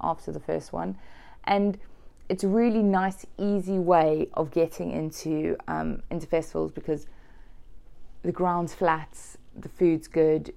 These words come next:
it's not big, and it's just, it's a really easy entry-level festival. And once again, for V W enthusiasts, but, like, everyone's more than welcome, and you'll be able to, you know, stumble around some lovely, uh, mostly vintage V W vans.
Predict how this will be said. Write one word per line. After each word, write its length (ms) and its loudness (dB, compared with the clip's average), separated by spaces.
it's 180 -6
not 320 0
big, 480 4
and 280 0
it's 160 0
just, 440 0
it's 220 -4
a 60 2
really 520 8
easy 420 -4
entry-level 500 -4
festival. 720 -6
And 140 2
once 200 2
again, 400 4
for 240 6
V 160 2
W 320 4
enthusiasts, 800 0
but, 160 4
like, 320 4
everyone's 500 6
more 220 2
than 120 0
welcome, 380 0
and 80 -2
you'll 80 -2
be 140 4
able 180 2
to, 120 -4
you 840 -6
know, 80 0
stumble 420 4
around 420 2
some 260 -4
lovely, 640 0
uh, 180 -4
mostly 540 4
vintage 380 -4
V 140 -2
W 340 -4
vans. 380 -6